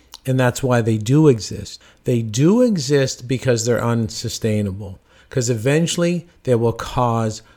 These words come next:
problem after problem after problem. And it's these problems that this group uses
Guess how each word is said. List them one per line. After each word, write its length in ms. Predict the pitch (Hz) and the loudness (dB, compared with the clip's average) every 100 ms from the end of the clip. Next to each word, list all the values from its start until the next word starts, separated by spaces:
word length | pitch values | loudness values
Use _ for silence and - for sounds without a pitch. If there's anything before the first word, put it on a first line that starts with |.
| _ - | _ -12
problem 720 | - 135 147 165 156 165 160 - | -2 2 4 4 2 0 -4 -4
after 380 | 117 113 120 | -4 -2 -6
problem 640 | 104 - 123 120 127 143 135 | -6 0 2 4 2 0 -2
after 380 | 120 113 - 107 | -4 -4 -4 -8
problem. 680 | - - 185 196 131 117 104 - - - | 0 2 4 2 0 -2 -6 -14 -20 -6
And 160 | 131 | -2
it's 220 | 120 98 - | -2 -2 -6
these 540 | 120 131 175 214 202 | -4 -2 0 0 -2
problems 1040 | - - 202 240 185 120 85 110 - - - _ _ _ - | -6 -2 0 0 -2 -4 -6 -10 -12 -18 -20 _ _ _ -16
that 600 | 113 123 113 107 - 107 | -4 -2 -2 -4 -6 -2
this 240 | 120 - | 0 -2
group 400 | - 127 123 104 | -2 0 0 -2
uses 1160 | 113 113 131 196 254 269 208 120 90 101 - | -10 -4 0 2 2 2 0 -4 -6 -8 -10